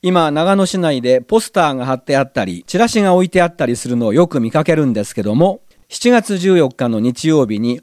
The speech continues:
ホテル国際トゥエンティワンでサマーディナーショーを開く水谷千恵子っていうベテランの演歌歌手らしき女性をご存知でしょうかね。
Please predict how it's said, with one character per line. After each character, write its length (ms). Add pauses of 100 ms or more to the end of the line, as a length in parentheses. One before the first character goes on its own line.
ホ 160
テ 120
ル 120
国 200
際 260
ト 100
ゥ 60
エ 40
ン 120
テ 100
ィ 100
ワ 120
ン 100
で 160
サ 160
マ 220
ー 40
デ 100
ィ 40
ナ 160
ー 40
シ 120
ョ 120
ー 140
を 20
開 140
く 260 (160)
水 320
谷 320
千 200
恵 100
子 140
っ 60
て 180
い 100
う 140 (100)
ベ 140
テ 100
ラ 120
ン 120
の 240
演 140
歌 140
歌 140
手 120
ら 100
し 80
き 120
女 120
性 240
を 140
ご 180
存 220
知 80
で 80
し 100
ょ 60
う 20
か 120
ね。 340